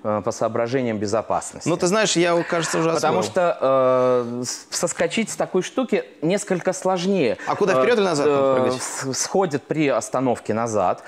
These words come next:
Speaker 2: Так.
Speaker 1: Вообще с сегвея, и с этого сегвея, с большого сегвея всегда одну ногу назад, э,
Speaker 2: Ага.
Speaker 1: снимаешь с
Speaker 2: Слушай, я на месте
Speaker 1: платформы.
Speaker 2: могу разворачиваться, да?
Speaker 1: Да, это преимущество двухколесных самобалансирующихся транспортных средств, э, поскольку моторы работают независимо.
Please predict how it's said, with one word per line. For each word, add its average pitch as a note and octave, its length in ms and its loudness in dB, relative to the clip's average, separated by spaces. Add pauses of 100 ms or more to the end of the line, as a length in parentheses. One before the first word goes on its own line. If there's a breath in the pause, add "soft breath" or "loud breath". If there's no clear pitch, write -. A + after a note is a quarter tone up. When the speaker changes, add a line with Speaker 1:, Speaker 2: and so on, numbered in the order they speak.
(140)
Speaker 2:
Так. C3+ 180 0
Speaker 1:
Вообще C#3+ 340 0
с - 100 -6
сегвея, D3+ 600 2
и A#2+ 160 -2
с - 100 -6
этого D3+ 300 0
сегвея, C3+ 380 0
с G#2+ 60 -8
большого G2+ 380 -2
сегвея B2+ 300 0
всегда B2 400 -2 (200 loud breath)
одну D3+ 300 0
ногу A2+ 220 0
назад, F#2 480 -2 (200)
э, - 80 -18
Speaker 2:
Ага. C3+ 140 -2
Speaker 1:
снимаешь F#3+ 520 0
с - 180 -14
Speaker 2:
Слушай, F#3 200 2
я G3 80 4
на A3 100 2
месте A#3 200 2
Speaker 1:
платформы. D#3+ 160 0
Speaker 2:
могу C#3+ 120 0
разворачиваться, C3+ 640 -2
да? F#3 180 -2 (140)
Speaker 1:
Да, E3 240 2
это G3+ 160 0
преимущество G#3 640 0
двухколесных E3 720 0
самобалансирующихся C3+ 1200 0
транспортных C3+ 600 -4
средств, A#2+ 480 -2
э, A#2 360 2
поскольку C#3 420 -2
моторы C#3 420 0
работают A#2 500 -2
независимо. C3 840 0